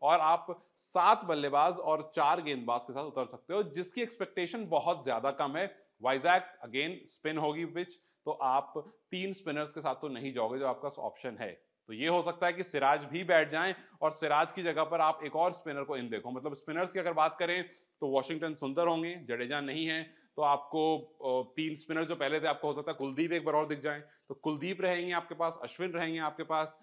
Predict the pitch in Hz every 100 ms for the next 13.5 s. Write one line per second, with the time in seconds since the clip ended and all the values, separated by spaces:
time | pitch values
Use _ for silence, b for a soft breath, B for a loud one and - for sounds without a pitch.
0 | b b 117 - 131 135 151 165 156 151
1 | 143 139 151 151 120 107 107 147 107 101
2 | 104 135 151 151 147 147 160 165 208 202
3 | - B B 135 147 156 123 123 151 147
4 | 135 123 131 - 202 202 - - 139 143
5 | 151 185 208 170 165 196 208 196 208 208
6 | 226 170 143 151 170 196 165 170 180 156
7 | 147 165 175 170 156 196 202 185 170 165
8 | 180 147 139 151 143 180 180 170 170 175
9 | 139 143 170 196 185 190 180 170 147 160
10 | 147 143 165 180 - _ 147 175 135 143
11 | 165 131 117 117 120 135 117 113 139 120
12 | 113 135 156 165 135 120 135 165 180 156
13 | 135 143 165 170 _